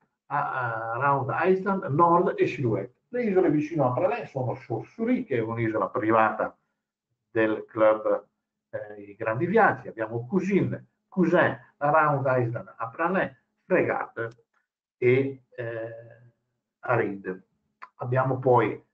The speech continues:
delle opzioni dove poter fare dei combinati sia di due che di tre li-, isole e aggiungere anche tre giorni di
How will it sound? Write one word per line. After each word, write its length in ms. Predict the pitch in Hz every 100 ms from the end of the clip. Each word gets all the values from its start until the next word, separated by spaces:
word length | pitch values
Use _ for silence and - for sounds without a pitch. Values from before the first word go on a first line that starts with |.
| _ _
delle 180 | 123 120
opzioni 840 | 165 170 - 165 127 156 196 185 - _
dove 320 | 123 120 123
poter 420 | 120 - 131 113 110
fare 380 | 127 113 98
dei 160 | 92 107
combinati 640 | 127 113 110 117 113 - -
sia 220 | - 123
di 160 | 113
due 340 | 110 113 95 -
che 100 | 110
di 140 | 113
tre 220 | - 175
li-, 420 | 151 131 139 135 147
isole 540 | 123 147 185 185 -
e 140 | - 208
aggiungere 500 | 135 127 123 139 120
anche 680 | 95 95 - 123 - _ _
tre 200 | - 127
giorni 480 | 120 107 98 107 101
di 260 | 101 98